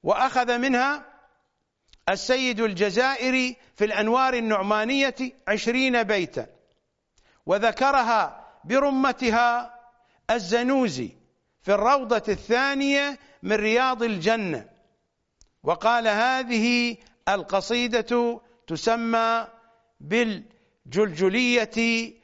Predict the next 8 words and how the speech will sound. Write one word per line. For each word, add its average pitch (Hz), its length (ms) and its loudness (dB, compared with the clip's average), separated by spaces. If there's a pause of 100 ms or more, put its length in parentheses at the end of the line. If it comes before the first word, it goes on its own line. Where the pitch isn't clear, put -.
(120)
لما 226 320 0
في 220 200 -4
آخرها"، 196 560 -2 (720)
وخمسها 240 840 0
بطولها 247 760 -2 (1000)
الشاعر 269 1080 0 (300)
المفلق 214 840 -2 (220)
الشيخ 240 680 -2